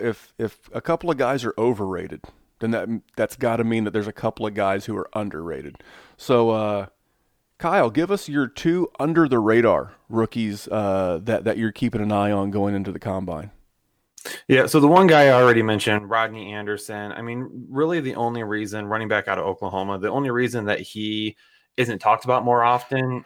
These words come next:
Speaker 2: i-, is injuries. I mean, he's basically solely being pushed down right now because of injuries. Um, you know, if, if it weren't for those injuries, if he had a full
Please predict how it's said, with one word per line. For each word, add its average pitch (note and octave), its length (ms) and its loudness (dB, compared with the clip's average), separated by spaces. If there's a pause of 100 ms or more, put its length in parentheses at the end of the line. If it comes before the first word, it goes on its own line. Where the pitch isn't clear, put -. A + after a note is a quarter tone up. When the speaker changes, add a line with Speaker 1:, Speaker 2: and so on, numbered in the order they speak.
Speaker 2:
i-, G#2 200 -6
is G#2 220 0
injuries. E2+ 440 -6
I G2 60 -8
mean, G#2 140 -4
he's G#2+ 260 -6
basically A2 720 0
solely G#2 340 -2
being G2 240 -6
pushed - 240 -4
down F#2 180 0
right F#2+ 160 2
now F#2 140 0
because F#2 320 -4
of G2 140 -12
injuries. G2 560 2 (340)
Um, F#2 400 2
you A2+ 100 -2
know, G2 300 2
if, - 400 0
if A#2+ 140 2
it G#2 100 6
weren't B2 240 2
for D3 80 4
those C3+ 220 4
injuries, B2 440 2
if A2+ 80 0
he D#3+ 120 0
had F#3 180 0
a G2+ 60 0
full B2 580 4